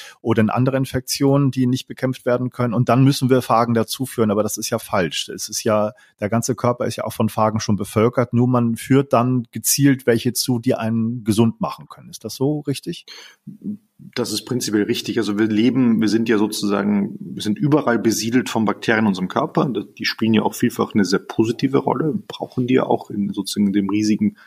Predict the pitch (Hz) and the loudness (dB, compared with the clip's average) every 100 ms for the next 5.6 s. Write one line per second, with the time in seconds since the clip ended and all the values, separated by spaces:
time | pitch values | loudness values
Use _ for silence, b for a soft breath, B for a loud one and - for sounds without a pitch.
0 | b b 107 104 104 - 117 104 - 101 | b b -2 2 2 0 0 0 -2 -4
1 | - 98 104 101 92 87 107 139 - B | -2 0 2 2 0 0 0 0 -4 B
2 | B B 104 101 117 117 117 123 107 101 | B B -2 2 2 2 0 2 2 0
3 | - 101 - - - - 101 95 107 143 | -2 -6 -12 -20 -16 -6 -2 -2 0 -2
4 | - 143 151 156 - 180 208 - B B | -2 -2 0 -2 0 2 2 -2 B B
5 | B B 117 113 117 113 | B B 0 2 2 0